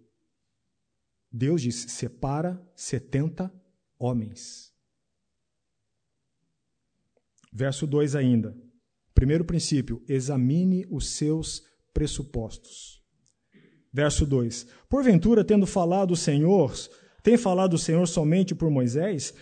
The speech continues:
Não tem falado também por nós? O Senhor o ouviu." Esse é um versículo que não tá solto aqui.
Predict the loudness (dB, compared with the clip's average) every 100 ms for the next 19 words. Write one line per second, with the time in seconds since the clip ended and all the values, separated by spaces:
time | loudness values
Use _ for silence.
0 | -2 2 4 4 0 0 -2 -2 -2 -2
1 | -2 -2 0 0 0 -2 -2 0 0 -2
2 | -8 -12 _ _ _ _ _ _ _ 0
3 | 0 2 0 2 2 2 2 0 -2 -4
4 | -6 -16 _ _ _ _ _ _ _ _
5 | _ _ _ _ _ _ _ _ _ -12
6 | -10 -6 -4 -4 -4 -6 -6 -4 -4 -2
7 | -4 0 2 2 -2 -8 -10 -12